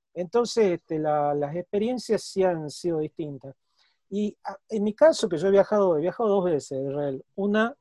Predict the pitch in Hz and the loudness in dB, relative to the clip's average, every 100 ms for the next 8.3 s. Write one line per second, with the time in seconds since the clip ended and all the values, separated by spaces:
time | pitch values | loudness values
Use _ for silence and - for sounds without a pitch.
0 | _ 165 - 175 147 - 170 180 190 190 | _ -10 -2 -2 -2 -2 -2 0 0 0
1 | 233 220 202 _ - 208 208 190 185 170 | 0 -2 -2 _ -6 -4 -4 -4 -2 0
2 | 165 190 175 180 208 202 190 175 180 156 | -2 -4 -2 2 2 0 -2 -2 -2 -4
3 | 180 196 202 202 _ _ _ - 156 156 | 0 2 2 -4 _ _ _ -4 -2 -2
4 | 175 185 165 165 190 226 220 214 190 220 | 0 0 0 -4 -4 -4 -2 0 0 2
5 | 226 214 - 220 214 _ _ _ _ 151 | 2 2 0 -2 -4 _ _ _ _ -4
6 | 180 180 185 185 170 143 _ 156 147 151 | -2 2 4 6 6 2 _ -12 -8 -4
7 | 175 170 - 202 185 170 170 196 - 202 | -4 -4 -2 -2 -2 -4 -4 -10 0 4
8 | 202 208 214 | 4 2 -4